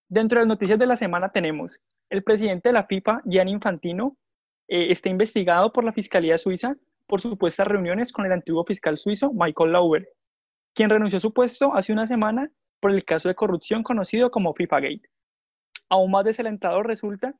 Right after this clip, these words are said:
que el gobierno nacional ha extendido hasta el treinta de agosto la cuarentena. Y peor aún, Colombia se ha convertido en el nuevo foco de contagio del covid diecinueve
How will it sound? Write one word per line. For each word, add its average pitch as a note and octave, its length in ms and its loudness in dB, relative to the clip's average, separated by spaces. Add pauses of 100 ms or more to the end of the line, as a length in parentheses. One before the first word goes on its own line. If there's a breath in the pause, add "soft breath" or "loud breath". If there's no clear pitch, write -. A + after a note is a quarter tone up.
(180)
que G3 80 -4
el F#3+ 40 -2
gobierno E3+ 300 -2
nacional G3+ 440 -6
ha G3+ 40 0
extendido G3 540 -4
hasta A3 120 -4
el F#3+ 80 -2
treinta E3 280 -2
de G3 80 6
agosto G#3+ 500 -2 (100)
la F3 140 -2
cuarentena. D#3 580 -2 (640)
Y G#3 140 -2
peor F3 340 4
aún, F#3 280 0
Colombia G3+ 500 -4
se B3 80 -8
ha G#3+ 60 -8
convertido G3+ 520 -4
en G#3 60 -6
el F#3+ 140 -6
nuevo E3 160 -2
foco G3+ 240 -2
de G#3+ 80 -2
contagio F#3+ 460 -2
del F#3+ 120 -6
covid E3 240 -4
diecinueve F#3+ 520 -6